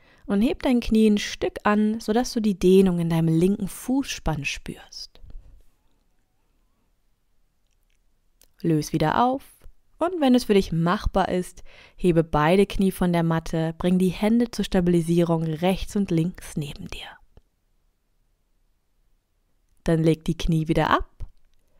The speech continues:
stell die Hände vor dir auf, stülp die Füße um und schieb dich in den herabschauenden Hund. Spreiz die Finger weit auf, schieb dein Gesäß nach hinten und oben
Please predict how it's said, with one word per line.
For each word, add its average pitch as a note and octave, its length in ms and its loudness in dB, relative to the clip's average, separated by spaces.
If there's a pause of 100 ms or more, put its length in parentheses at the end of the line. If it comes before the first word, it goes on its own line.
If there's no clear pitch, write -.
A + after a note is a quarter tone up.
(160)
stell E3+ 320 2
die E3+ 120 2
Hände C4+ 260 0
vor A#3 220 2
dir G#3+ 220 2
auf, F#3+ 440 -2 (320)
stülp - 540 -2
die C4+ 120 2
Füße A#3 400 2
um F#3 360 2 (680)
und F#3+ 220 0
schieb - 500 -4
dich E3 320 -6 (100)
in A3 280 2
den A3+ 120 0
herabschauenden F3+ 1000 -4
Hund. E3 140 -8 (2250)
Spreiz D3 500 -4
die D#3 120 -2
Finger G3+ 360 4
weit F3 280 2
auf, E3 600 -4 (720)
schieb - 240 -2
dein G3+ 180 4
Gesäß G#3+ 460 4
nach G#3+ 200 0
hinten C4+ 600 0
und F#3+ 200 -2 (120)
oben F3 460 0